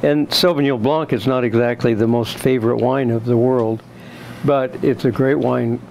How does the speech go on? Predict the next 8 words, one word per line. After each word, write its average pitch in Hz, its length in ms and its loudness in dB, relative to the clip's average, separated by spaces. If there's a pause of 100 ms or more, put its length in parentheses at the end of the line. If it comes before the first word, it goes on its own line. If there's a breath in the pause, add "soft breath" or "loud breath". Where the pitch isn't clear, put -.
(120)
for 120 320 0
Asian 127 440 2
food, 113 380 0 (840 loud breath)
and 127 640 -2
it's 143 260 -2
also 131 340 -2
very 120 320 0
r-, - 400 -6